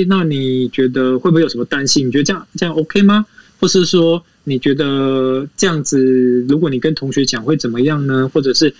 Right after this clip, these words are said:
你心里会不会有什么不放心的地方？”让他慢慢去思考这个东西，因为我们说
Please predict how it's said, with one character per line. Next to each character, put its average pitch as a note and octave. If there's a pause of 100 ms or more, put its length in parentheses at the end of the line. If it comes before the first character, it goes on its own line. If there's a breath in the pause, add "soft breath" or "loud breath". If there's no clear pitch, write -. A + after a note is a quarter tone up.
(120 soft breath)
你 C3
心 F3
里 D3
会 B2+
不 C#3+
会 C#3+
有 B2+
什 -
么 A2
不 B2
放 D3
心 C#3
的 C3
地 C3+
方？” A#2+ (300 loud breath)
让 A3+
他 A#3
慢 A3+
慢 A3
去 -
思 F#3
考 A2+
这 D3+
个 C3+
东 B2+
西， B2 (200 loud breath)
因 A#3
为 B3
我 G3+
们 C3+
说 F3